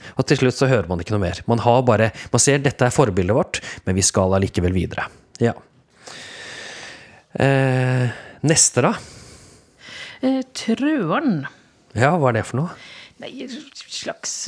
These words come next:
Speaker 2: mazurka, kanskje?
Speaker 1: Ja, spring, polka, mazurka og tretakt. Mer moderne sak i sånn låtmessig. Og denne her er jo ikke kanskje den som er den som blir trukket fram mest,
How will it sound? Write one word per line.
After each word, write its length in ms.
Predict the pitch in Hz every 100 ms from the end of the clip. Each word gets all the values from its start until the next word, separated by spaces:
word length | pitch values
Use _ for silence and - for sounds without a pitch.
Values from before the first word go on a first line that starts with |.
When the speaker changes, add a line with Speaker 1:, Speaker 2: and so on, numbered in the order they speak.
| 175
Speaker 2:
mazurka, 560 | 190 - 190 185 233
kanskje? 240 | 240 247 415 - - - -
Speaker 1:
Ja, 60 | -
spring, 380 | - - 156 165 156
polka, 420 | 160 151 - 147 143
mazurka 340 | 139 131 139
og 120 | 147
tretakt. 560 | - 120 - 262 - - - - - - - - - -
Mer 160 | 135 147
moderne 540 | 165 139 110 113 127 131 127 131 127 127 127 123 123
sak 460 | 143 202 - - -
i 60 | 127
sånn 180 | 135 123 127
låtmessig. 1160 | 131 101 - 104 107 110 107 107 107 110 - 220 269 - _ _ - - - - - - - - _ _ -
Og 300 | 160 180 - _ _ _ _ _ -
denne 140 | 120 113
her 220 | 92 90
er 180 | 85 90
jo 100 | 98
ikke 220 | - 117 117 98 _ -
kanskje 300 | 120 - 104
den 160 | 101 -
som 240 | 110 104 101
er 160 | 101
den 180 | 101 95 95
som 340 | - 104 104 101
blir 120 | 104
trukket 260 | 104 - 104
fram 160 | 107
mest, 400 | 170 240 - -